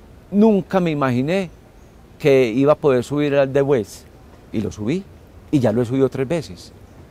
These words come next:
y eso es impresionante. Y todas esas montañas, yo veo por ahí las hazañas de los ciclistas colombianos, y por ahí he pasado yo, y eso no es fácil, porque el grupo de ciclistas que tenemos nosotros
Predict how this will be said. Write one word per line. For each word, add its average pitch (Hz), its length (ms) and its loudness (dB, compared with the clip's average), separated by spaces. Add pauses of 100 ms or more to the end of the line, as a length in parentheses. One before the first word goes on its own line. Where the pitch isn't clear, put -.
(280)
y 113 120 0
eso 104 160 -2
es 123 200 -4
impresionante. 113 1120 -4 (840)
Y 120 200 0
todas 127 320 4
esas 135 200 0
montañas, 123 680 -2
yo 110 120 -2
veo 131 320 2 (240)
por 120 160 0
ahí 117 240 2
las 131 300 2
hazañas 117 540 -4
de 131 100 0
los 117 140 -2
ciclistas 110 440 -6
colombianos, 117 840 -2
y 107 60 -6
por 104 180 -8
ahí 104 160 -2
he 107 40 -4
pasado 117 480 -4
yo, 123 240 -4 (680)
y 120 120 0
eso 107 180 -2
no 131 100 0
es 123 80 -4
fácil, 196 380 -2 (440)
porque 120 300 0
el 104 120 -2
grupo 143 300 2
de 175 60 2
ciclistas 139 500 -6
que 151 100 -2
tenemos 135 280 -4
nosotros 170 500 -2